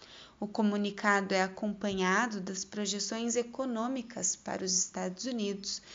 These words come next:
que também dão tom otimista ou pessimista para os mercados.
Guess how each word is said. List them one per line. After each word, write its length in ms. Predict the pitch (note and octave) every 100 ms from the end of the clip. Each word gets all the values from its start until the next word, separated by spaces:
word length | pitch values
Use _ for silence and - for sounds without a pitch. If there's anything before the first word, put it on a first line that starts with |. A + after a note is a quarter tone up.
| - -
que 100 | -
também 560 | C4+ C#4 C4 A#3 B3 B3+
dão 240 | A3 A#3
tom 400 | B3 A#3 F#3 E3 - - -
otimista 800 | F3+ F#3 - F#3 G3+ G#3+ - F#3
ou 120 | F3+ F#3
pessimista 800 | B3 B3 C#4 B3 G#3 G#3 A#3+ A#3 - - -
para 240 | G3 F#3
os 120 | F#3
mercados. 680 | G3 A#3 - - - - -